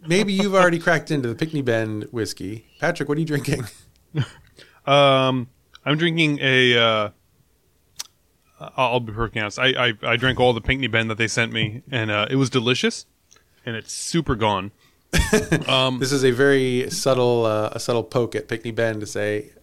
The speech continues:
Speaker 1: "If you're, hey, if you, if you guys are still on board, so are we, and please show your commitment by sending us
Speaker 2: Mm-hmm.
Speaker 1: more, uh, more,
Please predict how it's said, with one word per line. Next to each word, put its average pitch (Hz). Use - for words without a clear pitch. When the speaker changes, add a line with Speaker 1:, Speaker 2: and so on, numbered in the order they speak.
Speaker 1:
"If 117
you're, 160
hey, 151
if 139
you, 165
if 156
you 175
guys 190
are 175
still 185
on 180
board, 175
so 160
are 151
we, 143
and 110
please 131
show -
your 120
commitment 113
by 101
sending 104
us 131
Speaker 2:
Mm-hmm. -
Speaker 1:
more, 107
uh, 92
more, 107